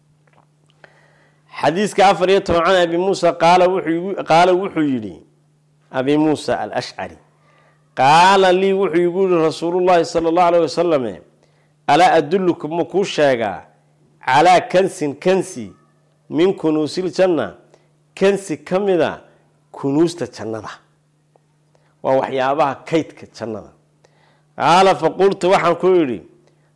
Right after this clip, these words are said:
balaa, haa, yaa Rasuulallaahi, haa, rasuulki Ilaahayow. Qaala, wuxuu yidhi, laa xawla walaa quwwata illa billah. Kelmadda akhri, kelmadda dheh.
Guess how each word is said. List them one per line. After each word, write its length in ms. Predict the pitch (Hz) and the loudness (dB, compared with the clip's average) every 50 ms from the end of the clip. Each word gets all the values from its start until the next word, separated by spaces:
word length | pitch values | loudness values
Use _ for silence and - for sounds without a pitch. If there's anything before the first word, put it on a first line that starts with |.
| _ _ | _ _
balaa, 420 | - 113 131 143 156 175 175 170 156 | -8 -2 0 2 4 6 6 4 4
haa, 200 | 156 160 160 156 | 4 4 4 4
yaa 180 | 156 160 151 | 6 4 2
Rasuulallaahi, 760 | 143 135 131 - - 131 127 123 117 110 101 95 90 82 - - _ _ _ _ _ _ _ _ _ _ _ _ _ | 2 0 -6 -8 -8 -8 -6 -6 -6 -6 -8 -10 -12 -14 -16 -20 _ _ _ _ _ _ _ _ _ _ _ _ _
haa, 240 | - - 156 160 | -2 2 2 4
rasuulki 600 | 151 143 139 135 - 156 160 139 - - - 135 123 | 4 2 -2 -4 -6 -8 -8 -8 -8 -10 -8 -8 -6
Ilaahayow. 420 | 113 107 104 98 87 78 73 - _ _ _ _ _ _ _ _ _ _ _ | -4 -6 -8 -8 -12 -18 -20 -20 _ _ _ _ _ _ _ _ _ _ _
Qaala, 540 | _ 127 127 139 156 175 185 196 202 196 196 | _ 0 2 4 4 6 6 6 6 6 4
wuxuu 380 | 190 214 254 233 175 175 180 170 156 | 4 2 0 -2 -2 -2 -2 0 0
yidhi, 280 | 147 123 113 104 87 - _ _ _ _ _ _ _ _ - | -2 -2 -4 -10 -12 -16 _ _ _ _ _ _ _ _ -14
laa 280 | - 120 131 131 127 | -8 -4 0 0 0
xawla 580 | 113 - - - 117 131 131 127 117 107 95 - - _ _ _ _ _ _ _ _ _ _ _ _ _ | 0 -4 -8 -8 -8 -6 -6 -8 -10 -12 -14 -16 -20 _ _ _ _ _ _ _ _ _ _ _ _ _
walaa 320 | - 113 113 113 113 107 | -12 -10 -8 -6 -6 -8
quwwata 720 | 104 - _ 127 123 117 107 104 98 98 - _ - - 92 - _ _ _ | -8 -12 _ -16 -16 -14 -14 -16 -18 -18 -20 _ -20 -20 -20 -20 _ _ _
illa 320 | - 139 113 101 98 95 87 | -20 -20 -18 -16 -18 -18 -20
billah. 400 | - - - 80 - - - - _ _ _ _ _ _ _ _ _ _ _ _ _ _ _ _ _ _ | -20 -20 -20 -20 -20 -20 -20 -20 _ _ _ _ _ _ _ _ _ _ _ _ _ _ _ _ _ _
Kelmadda 580 | _ - 135 131 135 139 165 185 165 175 170 180 | _ -2 0 2 2 4 2 2 4 4 4 4
akhri, 280 | - - 143 - - - _ _ _ _ _ _ _ _ _ _ _ _ _ _ _ _ _ | 4 2 0 -6 -10 -14 _ _ _ _ _ _ _ _ _ _ _ _ _ _ _ _ _
kelmadda 480 | - 127 131 143 160 165 151 131 120 104 - - - _ _ _ _ _ _ _ _ _ _ _ _ _ _ _ _ _ _ _ | -6 -4 0 0 0 0 0 0 -2 -2 -4 -8 -18 _ _ _ _ _ _ _ _ _ _ _ _ _ _ _ _ _ _ _
dheh. 280 | 110 123 143 131 - | -12 -6 -6 -6 -6